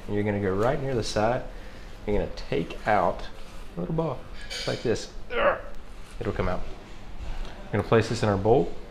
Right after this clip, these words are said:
We're gonna turn and do the same thing. We're gonna do this five times. We're actually gonna go for one more round. Who doesn't like a little victory lap here? So once we have this, take out the center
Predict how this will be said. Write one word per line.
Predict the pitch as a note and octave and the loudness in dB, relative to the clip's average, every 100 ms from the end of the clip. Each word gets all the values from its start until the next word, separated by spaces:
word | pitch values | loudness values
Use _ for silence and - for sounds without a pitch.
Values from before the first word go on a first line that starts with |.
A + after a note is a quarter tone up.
| - - | -12 -12
We're | - G#2+ | -2 -2
gonna | F2+ | -2
turn | - A2+ B2+ C#3+ | 0 2 2 0
and | A2+ | -2
do | A2 | 0
the | G2+ | 0
same | - A2+ B2 | 0 2 2
thing. | A#2+ C3 | 2 2
We're | A#2 | 2
gonna | A#2 G#2+ | 2 2
do | A2 | 2
this | G#2 | 0
five | - A2+ A#2 A2+ - | 0 4 6 6 2
times. | G2 F#2+ G2 - - - - - - - - - - - - - - - - - - - - | -4 -4 -4 -4 -6 -6 -8 -10 -10 -10 -6 -8 -8 -10 -10 -12 -14 -14 -12 -8 -8 -6 0
We're | G#2 | 0
actually | A2 A2+ | 2 0
gonna | A2 G2+ | 0 2
go | G#2 G2 F#2+ | 4 4 2
for | - F#2 | -2 -4
one | F#2 F#2+ A2 A2 | -2 2 4 4
more | G#2 G#2 | 4 4
round. | G2 G2 F#2 F2+ - - - - - - | 6 4 4 0 -2 -2 -4 -6 -4 4
Who | |
doesn't | A#2 A2 G#2 | 8 8 8
like | G2+ | 6
a | G2 | 6
little | G#2 | 4
victory | F#2+ G#2 F#2+ G2+ | 4 4 2 2
lap | F#2+ F#2 F2+ | 0 0 -2
here? | - - - - - - - - - - | -2 -2 -4 -8 -4 -4 -4 -6 -8 -8
So | - G#2+ | -4 -2
once | G#2 | 2
we | G2+ | 4
have | G2 F#2 | 4 6
this, | A2+ D3+ - - - - - - | 6 6 0 -2 0 2 2 2
take | - A2 | 2 4
out | G#2+ | 4
the | F#2+ | 4
center | - - A2+ E3 | 0 2 2 0